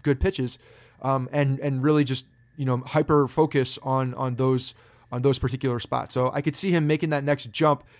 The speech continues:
a la Chad Green, a la Chad, um, uh, Jonathan Holder.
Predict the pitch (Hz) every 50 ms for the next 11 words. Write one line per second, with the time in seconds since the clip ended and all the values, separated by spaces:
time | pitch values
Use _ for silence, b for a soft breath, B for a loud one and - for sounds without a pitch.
0 | b b b b b 151 151 151 151 151 147 143 139 - - - 156 147 135 127
1 | 139 147 139 139 139 139 147 147 143 143 143 139 135 - 151 143 139 139 135 -
2 | 131 127 127 123 120 117 117 - - _ _ _ _ - - 135 127 123 127 151
3 | 147 139 151 143 131 147 143 139 143 139 135 131